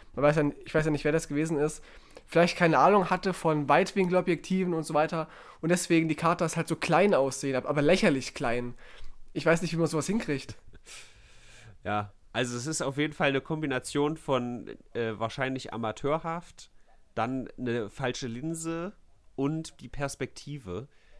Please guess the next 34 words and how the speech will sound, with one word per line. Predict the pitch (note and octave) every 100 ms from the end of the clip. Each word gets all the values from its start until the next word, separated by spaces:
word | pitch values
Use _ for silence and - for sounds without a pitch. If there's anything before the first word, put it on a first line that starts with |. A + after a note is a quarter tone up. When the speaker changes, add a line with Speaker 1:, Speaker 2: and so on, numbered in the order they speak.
| -
Speaker 2:
Ich | -
glaub | A#2+ B2
auch, | B2
die | - A#2
Stühle, | - - D#3 D#3+
auf | G#2+ -
denen | A2 G#2+
die | G2+
Carters | - G#2 A2 G#2
sitzen, | A2 G#2+ -
sind | G#2 A2
so | G#2+
ein | G#2+
bisschen, | A2 - A2 G#2
weißt | G2 G#2
du, | A2
man | G#2
sitzt | A2 B2+ -
da | A2
so | G#2+
tief | - B2+ -
drin, | - A#2 G#2+ - -
man | F#2+
versinkt | - G#2 A#2+ G#2
da | F#2
so | F2
ein |
bisschen. | E2+ E2+ - G#2 - - - - -
Und | A2+ A2
an | A#2+
den | A#2+ A#2
Füßen | - E3+ F#3+ - C#3+
von, | - B2 A#2 A2+
äh, | -